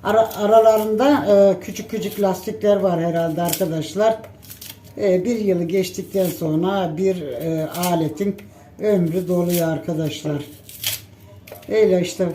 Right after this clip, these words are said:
bacılarım, kardeşlerim, canım takipçilerim. E, ne yapıyorsunuz?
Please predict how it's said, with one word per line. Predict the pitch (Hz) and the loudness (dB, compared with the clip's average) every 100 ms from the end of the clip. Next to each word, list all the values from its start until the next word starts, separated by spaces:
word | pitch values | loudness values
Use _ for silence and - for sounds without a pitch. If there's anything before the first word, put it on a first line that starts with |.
| - - | -8 -4
bacılarım, | 185 175 185 190 202 | -4 0 0 2 0
kardeşlerim, | 180 160 160 - 165 160 151 | -2 -2 -4 -6 -6 -2 -2
canım | 160 185 180 | -2 -4 -2
takipçilerim. | 185 160 160 - 151 151 151 143 - - - - - - - - - - - | -4 -4 -6 -10 -6 -4 -4 -4 -8 -20 -20 -20 -20 -20 -20 -20 -20 -16 -4
E, | 170 170 170 170 | 0 2 0 0
ne | 180 | 0
yapıyorsunuz? | 175 - 165 175 185 - | -2 -2 -2 -2 -4 -8